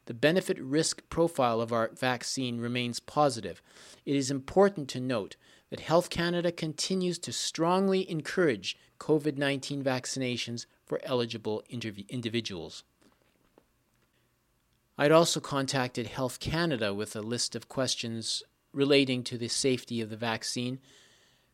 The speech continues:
the safety of the boosters, and the reliability to count on Pfizer, given its record of lawsuits for fraudulent marketing and so forth. Here is the response offered by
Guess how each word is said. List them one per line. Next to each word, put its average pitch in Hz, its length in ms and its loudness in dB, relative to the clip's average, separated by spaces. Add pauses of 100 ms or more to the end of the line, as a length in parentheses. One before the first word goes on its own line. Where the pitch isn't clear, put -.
(100)
the 135 80 -2
safety 143 440 4
of 117 100 -2
the 117 80 -4
boosters, 135 640 2
and 147 220 -2
the 147 80 4
reliability 139 840 6
to 151 120 -8
count 156 400 -2
on 110 380 -4 (140)
Pfizer, 131 720 4 (180)
given 123 320 2
its 113 240 -4
record 131 380 2
of 110 100 -6
lawsuits 123 640 4
for - 160 -6
fraudulent 127 640 4
marketing 123 480 -4
and 104 80 -10
so 131 180 0
forth. 107 320 -4 (460)
Here 190 240 8
is 180 180 8
the 156 120 0
response 143 520 0
offered 135 480 0
by 123 240 2